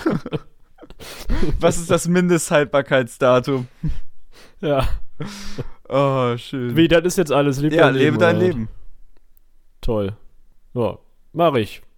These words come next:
Speaker 1: Check.
Speaker 2: Ja, perfekt, dann ist doch alles super. So, und was hab ich? Es wird legendär. Guck mal, das ist ein gutes Omen für die Folge. Ich glaub, die wird richtig
Speaker 1: Ja.
Speaker 2: fantastisch. Wir kriegen die Kurve noch.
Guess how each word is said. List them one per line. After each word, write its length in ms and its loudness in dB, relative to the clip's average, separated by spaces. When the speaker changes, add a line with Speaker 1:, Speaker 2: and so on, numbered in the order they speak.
Speaker 1:
Check. 240 0
Speaker 2:
Ja, 140 4
perfekt, 500 -2
dann 120 0
ist 180 -4
doch 80 -4
alles 280 -6
super. 360 -6
So, 260 2
und 160 -2
was 300 -2
hab 220 0
ich? 220 -6
Es 260 2
wird 120 2
legendär. 840 2
Guck 160 -2
mal, 120 -4
das 200 -6
ist 120 -10
ein 100 -6
gutes 360 -10
Omen 180 -2
für 120 -10
die 120 -4
Folge. 420 -2
Ich 160 -2
glaub, 200 2
die 100 -4
wird 200 -2
richtig 260 -4
Speaker 1:
Ja. 80 -2
Speaker 2:
fantastisch. 440 -4
Wir 120 0
kriegen 340 2
die 120 -2
Kurve 320 0
noch. 260 -8